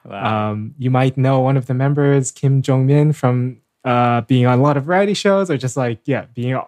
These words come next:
Speaker 2: all around the <laughs> K, uh, like, K-pop culture scene. He joined the group in two thousand, and original member Shinji is still there. Uh, but yeah, just go, go listen to this. It's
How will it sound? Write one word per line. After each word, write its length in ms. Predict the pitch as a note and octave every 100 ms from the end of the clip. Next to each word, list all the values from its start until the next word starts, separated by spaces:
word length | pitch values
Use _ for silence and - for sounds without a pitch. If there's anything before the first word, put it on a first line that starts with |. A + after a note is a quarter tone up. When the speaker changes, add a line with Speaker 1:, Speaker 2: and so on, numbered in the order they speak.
| -
Speaker 2:
all 180 | B2 B2+
around 320 | B2 B2 B2
the 400 | B2+ A#2+ - C3+ - F3+
<laughs> 180 | - -
K, 420 | A#2+ A#2+ B2+ B2
uh, 440 | A#2 A#2 A#2 A#2 A2+
like, 320 | A2+ A2 _ _ - - _ _ _ -
K-pop 460 | A2+ G2+ A#2 G#2
culture 640 | - B2 A2 - A2+ A2 A2
scene. 680 | - - A#2 A2+ A2+ A2+ A2+ _ _
He 160 | D#3 D3
joined 220 | D3+ D3
the 40 |
group 220 | D3 C3+
in 80 | B2+
two 100 | C3+
thousand, 520 | C3 A#2+ A2+ A#2 A2+
and 340 | A2 G#2+ A2 G#2+
original 360 | A#2 A#2+ B2+ A2+
member 420 | A2+ A2+ A2+ A2+
Shinji 460 | - E3 F3 D3+ A2+
is 100 | -
still 260 | A#2+ G#2
there. 420 | G2+ G2+ G2+ A2 - _ _
Uh, 360 | A2 G#2 A2 C#3+ -
but 240 | D#3+ D#3
yeah, 240 | D#3+ B2 G#2
just 340 | D3+ - - -
go, 420 | B2+ C3 C3+ B2+
go 200 | B2+ B2+
listen 300 | A2 - G#2
to 140 | -
this. 300 | G#2+ A2 G#2+
It's 300 | C3 - -